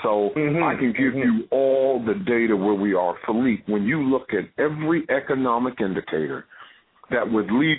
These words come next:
Speaker 1: to or spell financial success or prosperity, Black America, if we aren't in last place, we're in next to last place. I don't care whether it's home ownership. I don't care whether it's high school graduation. I don't care whether it's employment.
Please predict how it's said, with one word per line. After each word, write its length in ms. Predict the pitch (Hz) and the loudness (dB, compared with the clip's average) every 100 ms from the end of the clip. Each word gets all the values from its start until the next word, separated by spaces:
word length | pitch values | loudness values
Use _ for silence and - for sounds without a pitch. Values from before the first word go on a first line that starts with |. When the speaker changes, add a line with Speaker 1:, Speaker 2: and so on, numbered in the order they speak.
| - | 0
Speaker 1:
to 60 | 151 | 0
or 200 | 135 92 - - | 0 -2 -2 -2
spell 300 | 135 131 131 | 0 0 0
financial 580 | 92 87 104 131 131 104 | -2 0 0 0 -2 -4
success 360 | 95 - 117 117 113 | -4 -4 -2 -2 -2
or 60 | 107 | -4
prosperity, 720 | 110 120 - 92 71 65 64 - _ - - - | -2 -2 -4 -4 -4 -6 -10 -12 _ -20 -20 -6
Black 260 | 117 131 135 | -2 -2 -2
America, 460 | 117 117 120 120 127 | 0 0 0 0 0
if 180 | 98 92 | -2 0
we 180 | 120 131 | -2 0
aren't 280 | 120 113 104 | 0 -2 0
in 220 | 95 90 | 0 0
last 280 | 110 156 151 - | 2 0 -2 -2
place, 260 | 160 175 - - _ _ - | 0 0 -4 -8 _ _ -2
we're 240 | 123 117 | -2 0
in 140 | 110 98 | 0 0
next 240 | 90 - | -2 -4
to 60 | 87 | -6
last 240 | 78 71 - | -4 -4 -8
place. 200 | - 67 - - _ - - - | -10 -10 -12 -20 _ -18 -14 -4
I 160 | 123 120 | -2 -2
don't 160 | 107 | -2
care 200 | - 120 | -2 0
whether 380 | 104 104 92 80 | 2 0 0 -2
it's 100 | 78 - | -2 -4
home 300 | 139 147 139 | -2 0 0
ownership. 560 | 143 139 139 - 165 - | 0 0 0 0 -2 -2
I 60 | 101 | -4
don't 180 | 101 85 | -4 -2
care 160 | 104 | -4
whether 200 | 92 87 | -2 -4
it's 80 | 76 - | -4 -4
high 160 | 120 120 | -2 -2
school 140 | 123 110 | -4 -2
graduation. 720 | 117 117 110 110 127 - 87 - - | 0 0 0 0 0 -2 -6 -10 -8
I 140 | 87 101 | -4 -4
don't 140 | 95 | -2
care 200 | - 101 | -2 0
whether 340 | 92 92 85 85 | 2 0 0 -2
it's 120 | - | -4
employment. 800 | 76 - - 131 135 151 165 | -6 -6 -2 0 2 0 -2